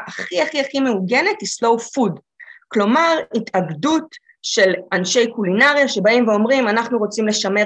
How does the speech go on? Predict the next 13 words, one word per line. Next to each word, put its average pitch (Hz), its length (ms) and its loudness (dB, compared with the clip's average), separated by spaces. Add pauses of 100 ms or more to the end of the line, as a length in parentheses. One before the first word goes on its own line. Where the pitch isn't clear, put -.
(100)
טעמים, 247 580 0
אנחנו 220 380 0
רוצים 208 360 -2
לשמר 214 520 2 (360)
זנים, 226 680 2 (320)
מה 196 100 -2
שנעלם 190 640 2
לנו 285 460 2
עם 262 120 2
התיעוש", 277 640 -8 (320)
ולמעשה 214 680 0
מקדישים, 311 680 0 (160)
אמ, 185 300 0